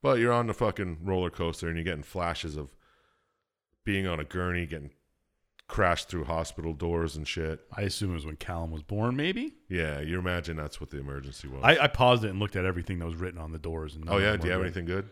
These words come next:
Speaker 2: No, none of them was good.
Speaker 1: Yeah. I got tired of pausing it when the notes were up, so I was like, "Fuck that."
Speaker 2: <laughs>
Speaker 1: I'm done with that. So,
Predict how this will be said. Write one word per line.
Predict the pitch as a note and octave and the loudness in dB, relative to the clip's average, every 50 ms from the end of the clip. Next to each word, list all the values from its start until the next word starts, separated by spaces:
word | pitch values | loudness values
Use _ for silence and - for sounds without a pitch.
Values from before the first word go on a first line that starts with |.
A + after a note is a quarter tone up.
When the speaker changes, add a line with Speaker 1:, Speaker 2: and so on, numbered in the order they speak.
| _ - | _ -4
Speaker 2:
No, | F#2 F2+ F2 E2+ | -2 0 0 0
none | D#2+ E2+ F2+ F2 | -2 -2 -2 -2
of | E2 | -4
them | D#2 | -4
was | D#2 D2+ | -6 -8
good. | - - D#2+ D#2 C#2+ - _ _ _ - | -8 -8 -8 -8 -10 -12 _ _ _ -14
Speaker 1:
Yeah. | C#2 B1+ B1+ C2 B1 B1 - _ _ _ _ _ _ _ _ _ _ - | -12 -10 -10 -10 -10 -12 -16 _ _ _ _ _ _ _ _ _ _ -2
I | F2+ | 0
got | G2+ G2 - | 2 2 4
tired | A#2+ G#2 F#2+ F2+ | 4 4 4 4
of | E2+ - | 2 0
pausing | F2+ E2 E2 D#2 D#2+ D#2+ | 0 0 0 0 -2 -4
it | D#2+ | -6
when | D#2 D#2 D2 | -6 -6 -6
the | C#2+ | -6
notes | D2 D2 D2+ D2 - - | -6 -6 -8 -8 -10 -10
were | D#2 C#2+ | -8 -8
up, | C#2+ D2 - | -8 -10 -10
so | - - | -10 -10
I | D2 | -10
was | C#2 | -10
like, | C2 C#2 - | -10 -12 -12
"Fuck | - D#2 C#2+ - - | -12 -14 -12 -12 -10
that." | C#2+ C#2+ C#2+ D2 - | -10 -8 -8 -6 -6
Speaker 2:
<laughs> | G#2 - - C4+ - - C4 - - C4+ - | 2 8 12 12 12 12 10 8 10 8 8
Speaker 1:
I'm | G3 F3+ | 8 8
done | A3 - - G3 E3+ E3 D#3+ E3 D#3+ D3+ D3 - | 6 6 6 4 2 2 2 2 0 -2 -2 -4
with | D3 C#3 - - | -4 -6 -6 -6
that. | - B2+ A2 - - - - - - - - - - - | -8 -10 -10 -12 -16 -20 -20 -20 -20 -20 -20 -20 -20 -6
So, | - - C#3 C#3 C3+ C3 B2+ A#2 | 0 4 6 6 8 6 6 4